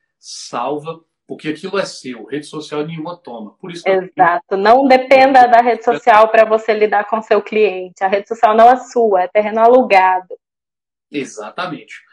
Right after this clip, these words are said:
Speaker 1: Você tem vinte e cinco segundos pra dar tchau. Eu agradeço sua presença aqui, muito obrigado
Speaker 2: Gente,
Speaker 1: pelo seu tempo.
Speaker 2: obrigada.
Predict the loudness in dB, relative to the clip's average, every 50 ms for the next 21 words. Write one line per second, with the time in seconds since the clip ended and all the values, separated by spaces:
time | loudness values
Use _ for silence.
0 | _ _ _ _ -14 -14 -12 -10 -8 -4 -2 0 0 -2 -4 _ _ _ _ _
1 | _ _ _ _ _ _ _ _ _ _ _ _ _ _ _ _ _ _ _ _
2 | _ _ _ -20 -8 -4 -4 -4 -4 -4 -8 -8 -8 -8 -10 -12 -10 -8 -8 -8
3 | -8 -10 -8 -6 -4 -4 -4 -6 -8 -12 _ _ _ _ _ _ _ -8 -4 -4
4 | -4 -4 -6 -10 -12 -10 -10 -8 -8 -10 -10 -12 _ -12 -10 -10 -8 -8 -8 -10
5 | -10 -10 -12 -16 -16 -14 -14 -14 -14 -14 -14 -16 -16 -16 -18 -20 -20 -16 -16 -16
6 | -16 -14 -14 -12 -12 -12 -10 -12 -12 -12 -10 -10 -10 -8 -6 -6 -6 -6 -6 -8
7 | -10 0 2 4 4 4 2 -2 -4 -6 -6 -2 -2 -2 -2 -2 -10 _ -14 -14
8 | -14 -14 -2 4 4 6 6 6 2 2 4 6 6 6 6 4 4 2 2